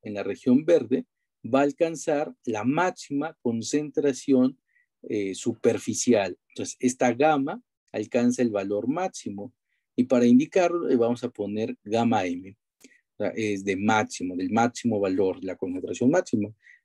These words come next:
Y a, eh, a temperatura constante, pues todo este término es una constante. Gamma M es una constante, R es una constante y la temperatura es una constante.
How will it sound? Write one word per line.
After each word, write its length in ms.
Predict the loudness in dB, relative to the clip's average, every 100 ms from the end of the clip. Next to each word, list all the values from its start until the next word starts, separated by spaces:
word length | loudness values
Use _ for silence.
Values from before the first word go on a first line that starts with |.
| _ 2
Y 160 | 4
a, 200 | 6 4 2
eh, 200 | 0 0
a 120 | -2
temperatura 540 | -2 0 0 2 2
constante, 640 | 2 -4 -2 -2 -2 -6 -8
pues 220 | -10 -2
todo 260 | 0 2
este 180 | 2 0
término 580 | 0 0 0 -4 -8 -10 _ _ _ _ _ _ _ _ _
es 260 | -6 -6 4
una 320 | 4 4 0 _
constante. 760 | -8 -8 -8 -8 -8 -8 -16 -20 _ _ _
Gamma 400 | -2 0 0 2
M 140 | 4 4
es 100 | 0
una 160 | -8
constante, 680 | -6 -4 0 0 -2 -4 -6 -8 -20 _ 2
R 260 | 4 6
es 120 | 2 -4
una 160 | -8
constante 640 | -8 -6 0 0 2 0 -4
y 80 | -6
la 100 | -8
temperatura 540 | -4 -2 0 0 -2
es 120 | -4 -8
una 140 | -6
constante. 580 | -4 -2 -2 -2 -6